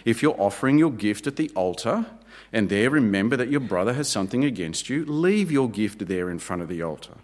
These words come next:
First, go and be reconciled to your brother, then come and offer your gift." See, under the law, Israel was required by God to come to the temple and to offer him gifts. And Jesus says, if you're having a fight with one of your fellow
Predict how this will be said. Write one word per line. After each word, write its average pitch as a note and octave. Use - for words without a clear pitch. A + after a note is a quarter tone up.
First, F#3
go A#2+
and A2
be A2+
reconciled A#2
to E3
your D#3
brother, G2
then E3+
come A2+
and F2+
offer E2
your D#2
gift." -
See, C3+
under G#2
the D3
law, G2+
Israel G#2
was A2
required A2
by G#2
God G2
to -
come F#2
to A2+
the C#3+
temple A#2+
and G#2+
to C3
offer -
him A2+
gifts. -
And G2
Jesus C#3
says, F#2
if A#2+
you're F3
having E3
a D#3+
fight A#2
with B2+
one A#2+
of B2
your C#3
fellow A#2